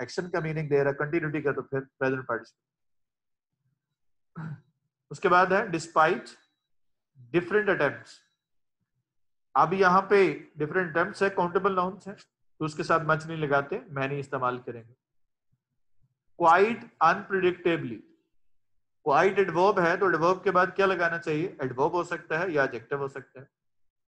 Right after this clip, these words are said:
लेकिन चूंकि यहाँ पे बी verb लगा हुआ, be verb के बाद हम क्या यूज करते हैं? Adjective लगाते हैं, तो क्या होगा? अनप्रेडिक्टे-, predictable। उस तरह से स्ट्रांगली desire है,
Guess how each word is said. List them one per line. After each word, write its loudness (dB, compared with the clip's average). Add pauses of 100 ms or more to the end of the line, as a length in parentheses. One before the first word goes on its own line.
(400)
लेकिन -4
चूंकि -6
यहाँ 2
पे -4
बी -2
verb 2
लगा 2
हुआ, 0
be -4
verb 0
के 2
बाद 4
हम -2
क्या 0
यूज -2
करते -4
हैं? -2
Adjective -6
लगाते -10
हैं, -20 (420)
तो -12
क्या 4
होगा? 0
अनप्रेडिक्टे-, -2 (200)
predictable। -6 (1800)
उस -6
तरह 4
से -2
स्ट्रांगली -2 (680)
desire 2
है, -14